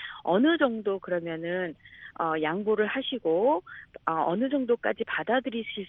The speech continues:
수 있으실 건지, 이런 부분에 대한 상의가 전혀 없었다는 거죠. 그래서 할머니들이, 어, 협상 결과가 이렇게 딱 나와버리니까 굉장히 배-, 분노와 배신감을 느낄 수-,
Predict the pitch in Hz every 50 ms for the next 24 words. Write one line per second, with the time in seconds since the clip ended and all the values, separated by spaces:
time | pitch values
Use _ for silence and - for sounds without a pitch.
0 | - - 214 190 - 185 - - 285 - - 285 - - 175 160 151 156 139 -
1 | 139 131 - - - - - - _ - 208 247 311 339 330 311 277 233 196 214
2 | 214 214 208 190 196 190 190 185 196 202 - - 330 330 330 320 285 254 247 -
3 | - - 160 175 196 160 135 135 - - 330 - - - 247 214 180 156 143 123
4 | 123 - - 147 147 165 165 143 123 - - - - - - 226 254 254 233 254
5 | 254 240 240 240 233 233 233 285 330 311 320 294 269 254 - 208 202 220 220 220
6 | 220 214 196 - - - - - - _ - - - - 190 190 190 190 - -
7 | - 349 - - 359 339 330 - - 196 190 208 233 240 262 233 190 180 180 -
8 | _ - - 208 208 202 196 - _ - - 359 330 220 151 143 151 175 240 254
9 | 277 262 240 202 190 175 156 _ - - 208 214 202 185 165 - - 202 202 214
10 | 240 285 285 269 247 - 196 - _ - - 202 208 214 233 226 220 214 - 170
11 | 160 - 214 202 202 196 196 175 160 - - 202 196 - 208 185